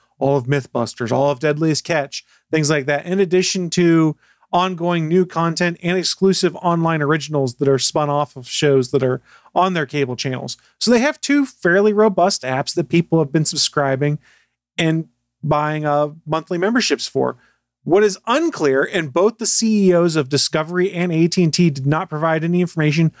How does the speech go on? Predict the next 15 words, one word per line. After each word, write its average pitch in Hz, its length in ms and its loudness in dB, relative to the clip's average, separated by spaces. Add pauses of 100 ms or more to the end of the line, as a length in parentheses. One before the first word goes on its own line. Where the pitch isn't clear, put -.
(160)
on 151 180 0
what 208 220 0
would 220 120 0
happen 233 460 -4
to 190 80 -6
these 185 220 0
respective 156 460 -2
apps. - 440 -4 (320)
Are 160 100 0
they 160 120 0
gonna 151 160 -2
get 151 180 -4
merged 143 400 -2
into 139 240 -2
one? 165 420 0